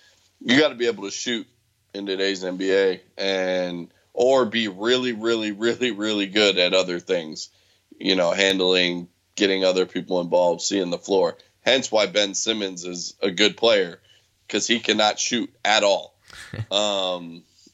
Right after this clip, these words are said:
Speaker 1: but he can get to the basket anytime he wants. Um, so we'll, we'll see. But, you know, you get in a close game and you,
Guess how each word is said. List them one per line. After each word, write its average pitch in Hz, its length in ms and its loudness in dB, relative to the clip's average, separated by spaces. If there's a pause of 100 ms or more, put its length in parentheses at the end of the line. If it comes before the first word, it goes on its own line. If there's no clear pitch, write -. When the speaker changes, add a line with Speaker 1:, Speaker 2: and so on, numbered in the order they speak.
(180)
Speaker 1:
but 107 140 0
he 110 160 -6
can 113 140 -4
get 113 180 2
to 104 100 -4
the 98 100 -2
basket 101 560 0
anytime 92 460 -6
he 87 100 -10
wants. 85 540 -6 (540)
Um, 85 680 0 (880)
so 87 360 0
we'll, 90 440 0 (340)
we'll 98 160 0
see. 101 340 2 (580)
But, 120 160 4
you 123 100 4
know, 131 120 6
you 127 180 4
get 131 220 2
in 127 80 0
a 120 80 2
close 123 320 0
game 120 340 0
and 101 160 -6
you, 101 140 -4